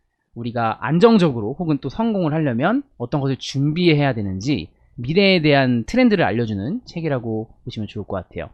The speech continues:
네, 최근에는 김미경 강사님도 추천했을 정도로 굉장히 좋은 책입니다. 모든 권력이 소비자에게로 이동했다. 네, 모든 권력이 소비자에게로 이동했대요.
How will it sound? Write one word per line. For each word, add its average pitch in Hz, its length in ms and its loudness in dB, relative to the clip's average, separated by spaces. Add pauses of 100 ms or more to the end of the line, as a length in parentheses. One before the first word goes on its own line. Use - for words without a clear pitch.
(240)
네, 98 200 -6
최근에는 185 340 0
김미경 156 400 4
강사님도 127 840 -2
추천했을 175 460 -4
정도로 104 540 -6 (380)
굉장히 117 300 -6
좋은 101 220 -8
책입니다. 120 480 -2 (100)
모든 208 720 2
권력이 147 720 0
소비자에게로 175 1000 -4 (120)
이동했다. 110 520 -8 (880)
네, 87 220 -12
모든 151 400 0
권력이 110 640 -6
소비자에게로 151 800 -4 (340)
이동했대요. 120 600 -2